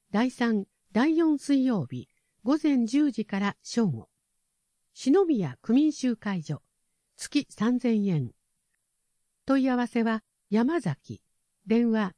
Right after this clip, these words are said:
三三零一の零七五七。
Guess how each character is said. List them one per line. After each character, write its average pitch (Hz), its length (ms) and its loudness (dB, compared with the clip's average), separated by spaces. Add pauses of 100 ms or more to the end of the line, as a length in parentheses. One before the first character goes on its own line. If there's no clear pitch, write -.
(280)
三 320 280 -2
三 254 380 -2
零 247 240 -2
一 208 240 -6
の 143 200 -2 (280)
零 311 260 0
七 285 340 -2
五 240 300 -2
七。 220 320 -6